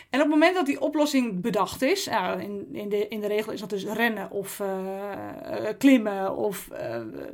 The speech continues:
vechten. Hè, dus iets doen, hè, je moet in beweging komen, dan gaat adrenaline het overnemen.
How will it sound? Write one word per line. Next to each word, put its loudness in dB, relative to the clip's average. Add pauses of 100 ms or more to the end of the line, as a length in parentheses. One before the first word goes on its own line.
(100)
vechten. 2 (840)
Hè, 0
dus -2
iets 4
doen, 6
hè, 6
je 8
moet 6
in 4
beweging 4
komen, 6
dan 6
gaat 0
adrenaline 0
het -8
overnemen. -8